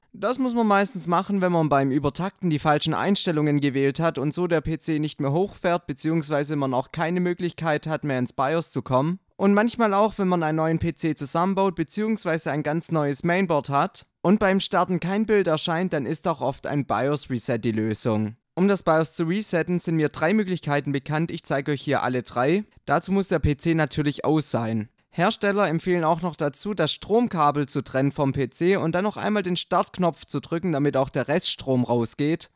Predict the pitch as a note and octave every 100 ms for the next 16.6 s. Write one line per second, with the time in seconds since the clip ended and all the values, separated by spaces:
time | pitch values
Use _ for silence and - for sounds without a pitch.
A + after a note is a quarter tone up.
0 | _ - D3+ D#3+ E3+ E3 - C#3 C#3+ C3+
1 | C3+ D#3+ D3+ C3+ C#3+ - C#3+ C#3 C#3 -
2 | B2 A#2+ A#2+ C3 A#2+ - - B2+ A2+ A#2+
3 | A2+ A2 A2 A2 - A2+ G#2 - - _
4 | _ - E3 G3+ A3 E3 C#3+ D#3 D3 C#3
5 | - F3 F3+ E3 E3 D#3+ E3 C#3 C#3+ D#3+
6 | D#3 D3 D3 D3 C3 A#2+ C3 C3 C3 F#3
7 | G#3+ - F3 D#3 C#3+ - D#3+ D#3+ - -
8 | - - D#3 D3 - - D#3 C#3+ C#3+ C3
9 | B2 B2 - F3+ F3 B2+ B2+ B2+ C3 B2+
10 | A#2+ - A#2+ A2+ - A#2+ - - C3 A#2+
11 | G#2 - _ _ _ A#2+ B2 C3+ D#3+ F#3
12 | F3 E3+ F3 E3+ D#3 C#3 C#3+ E3 G3+ F3+
13 | D3 C3 - G#3 G#3+ C#3 F3 - D3+ D3
14 | D#3+ C#3+ A#2+ C#3 D#3 G3 G#3+ - C#3+ -
15 | C3+ - - D3 D#3 - C3 G#2+ C#3 C3
16 | E3+ - A#2 A2+ A2 A2